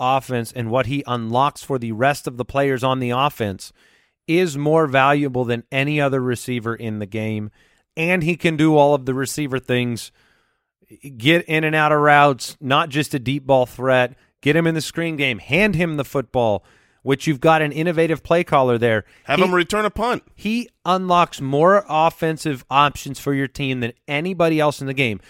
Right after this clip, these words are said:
Speaker 1: So you took that player and you gave him to Tua with other weapons. Um, look, it's hard when you look at Tua's stat lines last year to say, "Wow,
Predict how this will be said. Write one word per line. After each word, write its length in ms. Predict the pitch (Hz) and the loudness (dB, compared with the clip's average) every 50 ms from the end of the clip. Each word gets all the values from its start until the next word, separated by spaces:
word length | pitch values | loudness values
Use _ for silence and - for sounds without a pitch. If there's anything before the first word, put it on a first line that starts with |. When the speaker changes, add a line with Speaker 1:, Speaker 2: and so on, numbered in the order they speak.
| - _ _ _ | -20 _ _ _
Speaker 1:
So 120 | - - | -6 -4
you 120 | 160 160 156 | -2 -2 -2
took 240 | - - 180 - - 117 | 0 -2 -2 -2 -2 0
that 260 | 107 139 160 202 - | 2 4 4 2 0
player 340 | - - 175 175 175 170 165 | -4 0 2 2 4 4 2
and 120 | 160 147 143 | 0 0 -4
you 80 | 135 | -6
gave 240 | 120 143 151 160 160 | -4 -4 -4 -4 -4
him 80 | 175 160 | -4 -6
to 100 | 165 147 | -6 -6
Tua 480 | - - 131 127 127 127 123 123 120 - _ _ _ _ _ _ | -4 -2 0 2 2 2 2 2 0 -4 _ _ _ _ _ _
with 220 | 120 127 127 - | -4 -4 0 2
other 220 | 139 147 151 170 | 0 2 2 2
weapons. 720 | 156 143 139 131 127 - 135 127 123 123 123 117 - - - _ _ _ _ _ _ _ _ _ _ _ | 2 4 4 4 2 0 -2 -2 -2 -4 -6 -8 -10 -14 -20 _ _ _ _ _ _ _ _ _ _ _
Um, 540 | - 113 117 123 127 123 120 120 120 117 127 _ _ _ _ _ _ _ _ _ _ _ _ _ _ _ | -4 -2 0 0 2 0 -2 -2 -4 -8 -12 _ _ _ _ _ _ _ _ _ _ _ _ _ _ _
look, 180 | - 180 196 - | 0 0 0 0
it's 140 | 202 - - | -2 -4 -2
hard 300 | - 185 220 254 254 208 | 2 4 4 4 4 2
when 140 | 196 180 165 | -2 -2 -4
you 80 | 156 | -4
look 360 | 139 135 135 139 180 214 - | -6 -4 0 2 2 2 2
at 160 | 202 170 - _ | 0 -4 -4 _
Tua's 560 | - - 202 185 175 139 131 - - - _ _ _ _ _ _ _ _ _ _ _ _ _ _ - 151 | 0 2 4 6 6 4 4 0 -8 -12 _ _ _ _ _ _ _ _ _ _ _ _ _ _ -18 -16
stat 500 | 143 - - - - 185 185 202 196 - | -12 -12 -10 0 2 2 2 2 2 2
lines 720 | 160 151 143 139 139 139 135 131 - - - - - - | 4 4 4 2 0 -4 -6 -8 -10 -10 -12 -12 -8 -2
last 420 | 139 139 139 139 139 131 - - | 2 4 4 4 2 -2 -6 -4
year 200 | 147 143 143 139 | -2 0 0 0
to 100 | 127 123 | -2 -4
say, 320 | - - - 151 139 135 | -8 -4 0 0 0 0
"Wow, 340 | 117 110 135 151 143 127 - | 0 0 2 2 2 0 -2